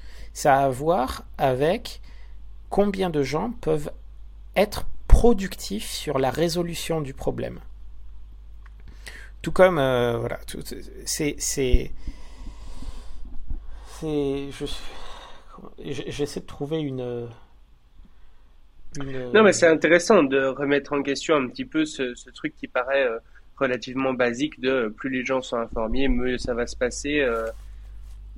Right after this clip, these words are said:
Speaker 2: Euh, pas, pff, le, le, l'important, c'est surtout
Speaker 1: Mmh.
Speaker 2: qu'il y ait des gens, euh,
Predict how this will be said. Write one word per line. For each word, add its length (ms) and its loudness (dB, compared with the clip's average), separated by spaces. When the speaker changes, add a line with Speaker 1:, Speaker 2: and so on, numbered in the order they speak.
Speaker 2:
Euh, 240 -10
pas, 340 4
pff, 380 -10
le, 200 2
le, 260 0
l'important, 500 0
c'est 160 -4
surtout 280 -2
Speaker 1:
Mmh. 40 -2
Speaker 2:
qu'il 80 0
y 40 2
ait 60 0
des 140 0
gens, 180 4
euh, 380 2